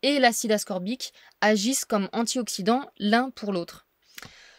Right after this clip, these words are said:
Deux faits suggèrent que l'évolution et la physiologie ne considèrent pas l'acide urique comme un déchet,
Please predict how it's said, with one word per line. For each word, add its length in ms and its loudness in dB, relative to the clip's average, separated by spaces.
Deux 300 4
faits 380 -2
suggèrent 560 0
que 80 -2
l'évolution 720 0
et 100 -2
la 100 0
physiologie 680 0
ne 120 0
considèrent 680 -2
pas 180 6
l'acide 320 2
urique 420 -4
comme 200 0
un 100 -2
déchet, 480 -2